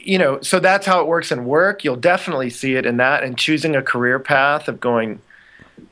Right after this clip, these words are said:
you know, the prevailing message is do whatever makes you happy, which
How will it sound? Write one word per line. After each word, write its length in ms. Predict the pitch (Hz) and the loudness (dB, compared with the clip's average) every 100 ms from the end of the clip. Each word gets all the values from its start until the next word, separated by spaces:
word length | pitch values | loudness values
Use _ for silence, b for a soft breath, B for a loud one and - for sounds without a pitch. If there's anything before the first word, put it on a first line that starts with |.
| - | -4
you 100 | 151 | 0
know, 120 | 151 | 2
the 220 | 135 131 123 - | 2 0 -4 -4
prevailing 760 | 160 147 147 151 156 151 143 | -2 2 2 4 2 0 0
message 500 | 139 156 - 143 110 | 2 0 0 -4 -2
is 480 | 123 120 107 - - _ _ _ _ _ _ _ - | 0 0 -4 -8 -12 _ _ _ _ _ _ _ -6
do 180 | 123 151 | -2 2
whatever 480 | 151 139 139 135 | 2 2 2 0
makes 320 | 131 135 127 - | 0 -2 -2 -2
you 480 | 131 127 123 120 | 0 2 2 0
happy, 580 | 117 - 165 190 131 123 | 0 0 0 0 -2 0
which 460 | 127 120 - - | 0 -2 -2 -4